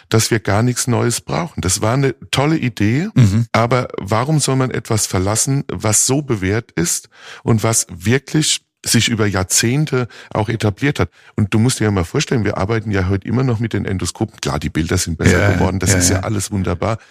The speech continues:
Speaker 1: Wir haben tolle Bilder, vier K Auflösung.
Speaker 2: Ja.
Speaker 1: Aber letztendlich ist da immer noch ein Bautenzug drin.
Speaker 2: Klar, klar.
Speaker 1: Das ist immer noch ein mechanisches Tool und wir leiten meistens, gut, jetzt kommen die L E Ds, aber sonst haben wir immer noch mit Glasfaser das Licht vom Prozessor oder von der Lichtquelle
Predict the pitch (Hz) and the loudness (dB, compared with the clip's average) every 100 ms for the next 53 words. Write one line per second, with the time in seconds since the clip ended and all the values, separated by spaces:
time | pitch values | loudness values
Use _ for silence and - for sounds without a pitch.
0 | _ - 95 95 95 104 98 104 101 - | _ -2 0 0 0 0 0 -2 -2 -2
1 | 110 107 - 101 - - 92 87 90 110 | -4 -4 -4 -4 -4 -4 -2 -2 2 2
2 | 98 - - - - - - - 120 85 | 2 -2 -18 -20 -20 -8 -6 -2 0 2
3 | 82 92 87 - - 95 90 92 104 110 | 0 -2 -2 -2 -2 0 0 0 -2 -2
4 | 156 175 - 107 - - 143 196 135 - | -2 -4 -2 -2 0 4 6 6 2 -6
5 | - 139 110 110 117 135 156 131 - 101 | 2 4 4 0 0 2 2 0 0 0
6 | 92 - 98 98 127 143 98 - - 104 | 2 2 0 -2 -4 -4 -6 -6 -2 -2
7 | 123 180 214 - _ _ _ - 110 107 | 0 0 -2 -6 _ _ _ -2 2 4
8 | 98 87 139 - 95 95 117 - 117 101 | 2 0 0 0 0 0 -2 -2 -2 -2
9 | - 104 101 90 90 90 - 104 139 147 | -2 -2 0 0 0 -2 0 0 0 -2
10 | - _ _ _ - 101 90 95 120 - | -6 _ _ _ -2 0 2 0 0 -2
11 | 92 98 90 92 110 127 113 95 80 - | 0 0 0 0 0 -2 -2 -2 -6 -4
12 | 64 69 - 87 104 143 131 82 85 131 | -4 -2 0 0 0 -2 0 -2 -2 -2
13 | - - 87 98 87 85 - 71 104 143 | -2 -2 -4 -2 -2 -4 -4 -4 -2 -2
14 | 143 92 90 85 82 - - 92 127 | 0 -2 -2 -4 -2 -4 -2 0 0